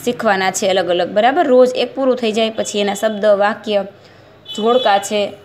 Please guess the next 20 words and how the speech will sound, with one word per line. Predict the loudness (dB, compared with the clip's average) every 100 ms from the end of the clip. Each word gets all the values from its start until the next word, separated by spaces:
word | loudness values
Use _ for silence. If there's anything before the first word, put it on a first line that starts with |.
| -20 -6 0
એ |
બધું | 2 4 0
થઈ | 2 2
જાય | 4 2 2 -8 -16 -6
એમ | -2
રોજ | 2 2 2 0
આગળ | 0 0 2
આગળ | 2 0 -2 -4
એક | -4
એક | -2 -6 -8
કક્કા | -4 -4 0 0
આપણે | 0 -2 2 2
શીખવાના | 0 -8 -10 -6 -4 -4 -6
છે. | -6 -6 -8 -20 -20 -14
તો | -4
હવે | 0 2 2
આપણે | 2 -2
કરવાના | -2 -2 -2 -4
છે | -6 -6
કા | -8 -4 -2